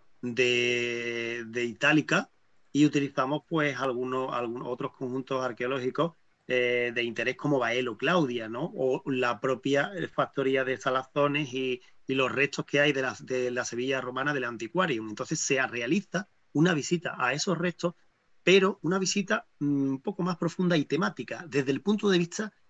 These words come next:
de la alimentación, es decir, cómo se producen los alimentos, cómo se consumen los alimentos y qué parafernalia hay en la mesa. ¿Por qué? Porque vamos a ver, eh, triclinia, que son salones de consumo en esas casas romanas, estamos viendo factorías de salazones,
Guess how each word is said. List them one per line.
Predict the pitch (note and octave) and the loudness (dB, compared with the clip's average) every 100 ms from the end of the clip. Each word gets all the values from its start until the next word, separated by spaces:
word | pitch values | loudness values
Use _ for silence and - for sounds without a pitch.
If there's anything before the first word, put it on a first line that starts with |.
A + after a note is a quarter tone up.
| _ - C3+ | _ -10 0
de | C#3 | 4
la | C#3 C3+ | 4 4
alimentación, | B2+ B2 A#2+ A2 A#2 A2 D3+ C#3+ G2+ - | 2 -2 -4 -4 -6 0 4 4 2 -8
es | C3 | -4
decir, | E3 D3+ A#2+ | -2 -2 2
cómo | F#3+ G#3 | 4 4
se | E3 | 2
producen | C3+ E3+ F3 C#3 | 0 0 0 -2
los | C3 | -2
alimentos, | B2 D3 C#3+ D3 - | -2 -2 -2 -6 -4
cómo | - F#3+ - | 4 4 4
se | B2+ | -2
consumen | - - E3 B2+ | -6 0 0 0
los | B2 | 0
alimentos | D#3 C3 C3+ B2 D3 - - - - - | 0 0 -2 -2 -4 -4 -16 -20 -10 2
y | D3 D3 C3+ | 6 6 6
qué | E3+ E3+ | 2 4
parafernalia | E3 D#3 D#3 C3+ C#3 D#3 C#3 C#3+ - | 2 2 0 -4 0 0 0 -4 -4
hay | C#3+ C#3+ | -2 -2
en | C3+ B2+ | -2 -2
la | C#3+ | -2
mesa. | G3 - A2 | -2 -4 -8
¿Por | G#2+ G#2 | -12 0
qué? | E3 | 0
Porque | C#3 G#2+ | 0 -8
vamos | A2 A#2+ A#2+ | -10 -8 -6
a | B2+ | -4
ver, | D3 - _ _ _ | -4 -6 _ _ _
eh, | A#2+ A#2 A#2 A#2 A2+ A2+ A#2 A#2 G#2+ | -6 -4 -4 -6 -6 -6 -6 -8 -8
triclinia, | A#2+ A2 D#3+ E3 F3 | -8 0 4 4 2
que | - | -6
son | B2 | -8
salones | G#2 A#2+ B2 G#2+ | -8 -6 -6 -8
de | B2+ | -10
consumo | A#2+ - D3 B2+ | -10 -6 -4 -4
en | A2+ | -6
esas | A2+ B2+ | -8 -10
casas | - B2 - A2+ | -8 -8 -6 -8
romanas, | B2+ D#3+ F#3+ - _ _ | -2 -2 -2 -6 _ _
estamos | B2+ C#3 C#3 A#2+ | -4 -2 -2 2
viendo | E3+ F#3+ B2+ | 4 4 0
factorías | - - A#2 A#2 A2+ | -8 -10 -10 -8 -10
de | A2+ | -10
salazones, | A#2 A#2 - F#3+ A3+ | -8 -8 0 0 0